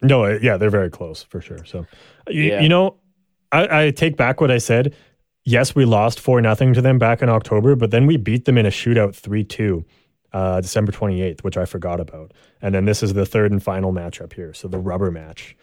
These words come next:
Speaker 1: to determine, uh, if the Ducks or the Vegas Golden Knights are better, I suppose. <laughs>
Speaker 2: Yeah, and the, the Golden Knights are interesting this season where they've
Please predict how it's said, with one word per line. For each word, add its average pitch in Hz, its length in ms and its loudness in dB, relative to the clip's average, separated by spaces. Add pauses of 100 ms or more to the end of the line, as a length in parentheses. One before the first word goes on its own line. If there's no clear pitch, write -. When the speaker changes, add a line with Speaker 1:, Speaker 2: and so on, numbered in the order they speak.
(200)
Speaker 1:
to - 80 -10
determine, 85 500 -14
uh, 82 280 -14 (500)
if - 340 -8 (400)
the 113 120 2
Ducks 98 440 -2
or 104 200 -2
the 87 180 -10 (180)
Vegas 110 340 0
Golden 104 400 0
Knights 127 320 0
are 113 100 4
better, 104 380 2
I 117 100 2
suppose. 147 580 2 (320)
<laughs> - 260 -2
Speaker 2:
Yeah, 135 300 4 (100)
and 143 380 -2
the, 135 520 2 (500)
the 143 80 -6
Golden 180 200 2
Knights 349 160 0
are 277 80 2
interesting 147 500 -2
this 131 160 -2
season 127 420 -4
where 123 220 0
they've 123 400 -4